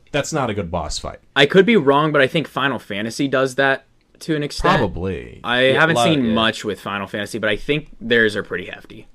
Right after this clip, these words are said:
Speaker 1: Yeah, it, but if it's done with, like, it's really difficult because you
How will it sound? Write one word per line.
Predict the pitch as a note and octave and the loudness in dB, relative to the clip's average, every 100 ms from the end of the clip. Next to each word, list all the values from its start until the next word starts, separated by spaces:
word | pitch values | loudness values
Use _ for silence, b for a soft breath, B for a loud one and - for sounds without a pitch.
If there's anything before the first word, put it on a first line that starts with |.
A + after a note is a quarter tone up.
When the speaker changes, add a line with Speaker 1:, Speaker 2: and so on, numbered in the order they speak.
| _ _ _ _ | _ _ _ _
Speaker 1:
Yeah, | F#2+ E2+ | -14 -10
it, | C3+ B2+ | -6 0
but | E3+ | 2
if | E3+ E3 | 2 0
it's | D#3+ B2 | -4 -6
done | G#2 D3+ F#3 F3 D3 | 0 2 2 0 0
with, | B2+ | -2
like, | A#2+ A2 G2+ - | 0 -2 -2 -4
it's | C#3 - | -4 -2
really | B2 C3+ | -2 0
difficult | A#2 F#2+ A2 C3+ C3+ D3 E3+ | -2 -4 -6 -4 -4 -4 -4
because | - B2 - A#2 G2 G2 | -8 -8 -6 -8 -8 -14
you | G2+ C#3 C3+ | -8 -6 -8